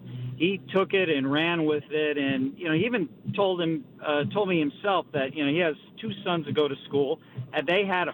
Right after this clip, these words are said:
flat on the way to school this morning, they might not have been able to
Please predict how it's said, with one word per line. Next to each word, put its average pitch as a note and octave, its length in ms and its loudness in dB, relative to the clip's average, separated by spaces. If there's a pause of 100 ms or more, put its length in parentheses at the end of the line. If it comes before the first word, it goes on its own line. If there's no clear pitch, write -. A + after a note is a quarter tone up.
(160)
flat D#3+ 380 0 (420)
on D#3 160 0
the D#3 60 0
way D#3+ 200 2
to D3+ 160 -2
school F#3 320 0
this D3 100 -2 (120)
morning, D3 420 0 (220)
they D#3 120 2
might E3 360 -2
not C#3+ 260 0
have C#3 100 -4
been D3 220 2
able C#3+ 300 0
to D3+ 300 2